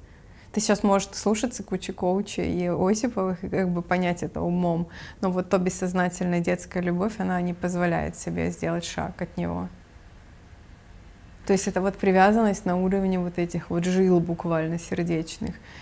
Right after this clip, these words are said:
И как вот маленькие дети любят с открытым сердцем, так и ты его любишь. Просто отделись. Ты, если ты отделишься, это не значит, что ты его перестанешь любить. Именно вот прям представь Сергея вот с себя маленьким и скажи ему: «Серёга, чё ты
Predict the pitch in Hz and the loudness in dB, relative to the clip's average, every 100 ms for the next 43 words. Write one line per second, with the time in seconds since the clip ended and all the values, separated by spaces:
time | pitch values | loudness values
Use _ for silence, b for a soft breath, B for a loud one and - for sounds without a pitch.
0 | B - 165 175 - 175 180 180 170 170 | B -8 -6 -6 -4 -2 2 4 4 2
1 | 170 170 170 165 - 185 233 - 175 - | 0 2 0 0 -4 -4 -4 -6 -10 -8
2 | - 170 175 180 175 170 - 175 170 175 | -8 -8 -8 -8 -6 -6 -6 -8 -8 -8
3 | 180 - 165 160 151 165 180 175 175 - | -10 -8 -6 -4 -4 -4 -6 -10 -16 -20
4 | - B B B B B - - 190 - | -20 B B B B B -16 -10 -10 -6
5 | 185 170 - 175 170 170 180 185 208 196 | -6 -6 -6 -4 -4 -2 -2 2 2 4
6 | 214 196 190 180 185 220 247 196 185 185 | 6 6 6 4 4 4 2 -2 0 0
7 | 185 196 - 180 175 185 175 - 175 175 | 2 0 -2 -2 -2 -2 -6 -4 -4 -4
8 | 170 - 180 175 170 - - - B B | -4 -6 -4 -2 -4 -8 -20 -20 B B
9 | B B B - 220 220 196 196 - 196 | B B B 6 10 10 8 2 4 4
10 | 196 202 202 233 240 - 180 190 240 240 | 6 2 6 4 4 2 4 4 4 4
11 | 170 - - 175 170 175 175 175 175 180 | 0 -4 -4 0 4 4 2 0 0 -2
12 | - 190 185 175 170 - 202 185 170 156 | 0 0 2 2 0 0 0 2 0 -4
13 | 165 - - - - | -6 -12 -18 -16 -16